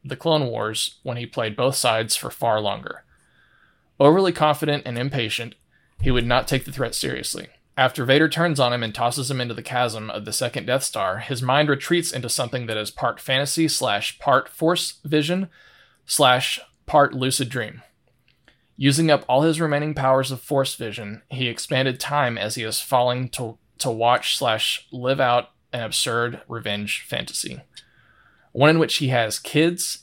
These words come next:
and then they have a kid that will let him body swap to be young again. It's the ludis-, ludicrous dream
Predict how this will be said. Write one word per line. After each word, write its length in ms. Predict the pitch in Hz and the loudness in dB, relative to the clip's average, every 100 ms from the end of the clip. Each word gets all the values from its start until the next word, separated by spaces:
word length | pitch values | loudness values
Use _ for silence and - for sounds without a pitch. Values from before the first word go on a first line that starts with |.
| - | -8
and 180 | 127 | -6
then 420 | 123 120 117 117 - _ _ - | -4 -2 -2 -6 -10 _ _ -10
they 240 | 131 131 | -2 2
have 200 | 143 143 | 4 2
a 40 | |
kid 460 | 143 - 151 170 180 - | 2 2 4 2 -2 -8
that 160 | 139 | -6
will 80 | 107 | -4
let 140 | 117 117 | -4 -4
him 360 | 120 113 110 | -4 -6 -6
body 260 | 104 123 127 | 0 2 2
swap 360 | - 135 127 | 0 2 2
to 60 | - | -2
be 100 | 127 | -8
young 180 | 110 113 | -4 -4
again. 460 | 117 110 101 104 - _ _ _ _ _ _ - - _ _ _ | -4 -6 -6 -8 -16 _ _ _ _ _ _ -20 -20 _ _ _
It's 180 | - 131 | -4 -4
the 100 | - | -2
ludis-, 440 | 123 135 175 - - | 0 2 2 0 -4
ludicrous 480 | 147 170 208 220 - | 2 4 4 0 -2
dream 500 | 143 147 135 123 | -2 0 0 -2